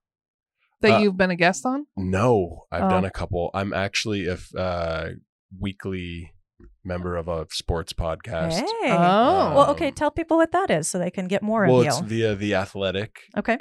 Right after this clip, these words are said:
Speaker 2: which is a, a sports-based part of the New York Times.
Speaker 3: Okay.
Speaker 2: So just, like, a weekly, every Monday.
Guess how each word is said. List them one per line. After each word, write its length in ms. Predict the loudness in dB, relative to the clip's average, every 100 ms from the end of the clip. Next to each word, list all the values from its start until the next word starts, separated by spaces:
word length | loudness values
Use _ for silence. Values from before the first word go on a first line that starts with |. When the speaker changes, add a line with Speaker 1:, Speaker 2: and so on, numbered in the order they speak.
| -4
Speaker 2:
which 260 | -8 -6
is 200 | -8 -6
a, 840 | -6 -6 -6 -6 -6 -6 -6 -8 -12
a 420 | _ _ _ -18
sports-based 720 | -6 -2 -2 -4 -6 -4 -2
part 200 | -2 -2
of 120 | -6 -8
the 200 | -8 -8
New 120 | -8
York 240 | -8 -10
Times. 440 | -10 -10 -10 -12 -10
Speaker 3:
Okay. 180 | -6 -6
Speaker 2:
So 140 | -8 -10
just, 160 | -8
like, 120 | -6
a 60 | -6
weekly, 480 | -6 -8 -6 -6 -6
every 160 | -6 -4
Monday. 580 | -2 -2 -2 -4 -4